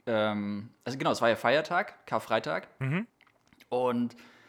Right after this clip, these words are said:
Speaker 1: ich hab dann irgendwie mich fertig gemacht, ähm, für die Arbeit halt Uniform angezogen, ähm, und so. Und dann war ich aber zu früh fertig. Und, ähm,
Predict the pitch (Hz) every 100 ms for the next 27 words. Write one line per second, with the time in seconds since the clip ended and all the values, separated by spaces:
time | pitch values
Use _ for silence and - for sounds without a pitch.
0 | _ _ _ _ _ _ - - 117 113
1 | 107 107 117 120 113 113 117 113 - -
2 | 120 147 - 131 139 - - - _ _
3 | _ _ _ _ _ - 123 117 117 117
4 | 113 120 - _ _ - 120 113 127 110
5 | 107 104 _ - 120 117 110 110 110 -
6 | 117 113 113 113 113 110 _ _ _ _
7 | - 110 110 107 104 104 107 113 _ _
8 | _ _ _ - 113 107 113 175 - -
9 | - - _ _ _ 131 127 127 131 131
10 | 131 131 - _ _ _ - 117 160 165
11 | 151 156 - 156 190 190 101 - _ _
12 | _ _ - 123 123 120 117 117 113 113
13 | 113